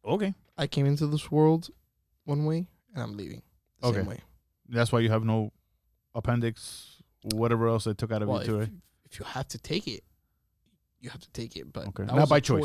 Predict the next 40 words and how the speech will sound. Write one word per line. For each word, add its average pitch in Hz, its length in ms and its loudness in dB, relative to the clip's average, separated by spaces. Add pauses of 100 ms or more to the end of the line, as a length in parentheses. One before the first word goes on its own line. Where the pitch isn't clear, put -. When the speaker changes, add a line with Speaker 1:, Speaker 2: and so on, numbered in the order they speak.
Speaker 2:
choice. - 140 -14
That 151 100 2
was 147 140 0
a, 120 40 -8 (240)
Speaker 1:
Okay. 110 200 0
Speaker 2:
that 135 40 0
was 123 120 -6
a 101 40 -12
choice. - 360 -20 (220)
Speaker 1:
All 110 80 0
right. 98 140 0 (380)
Speaker 2:
So 117 220 -4
I 123 100 0
just 135 180 -6
wanted 131 160 0
to 127 60 -2
give 131 200 -2
that 127 220 -4
shout - 280 -10
out 80 340 -12
Speaker 1:
All 104 100 0
Speaker 2:
to 135 100 6
Speaker 1:
right, 131 60 6
Speaker 2:
my 127 60 2
Speaker 1:
boys 127 160 6
Speaker 2:
boy. 117 40 2
Speaker 1:
and 120 80 0
girls. 127 280 4
Well, 120 120 2
thank 139 200 2
you 143 360 6
for 127 240 -4
hanging 131 260 2
out 135 160 2
with 143 120 4
us. 139 240 0
Thank 127 200 -4
you 127 80 -4
for 127 100 -6
listening. 139 500 0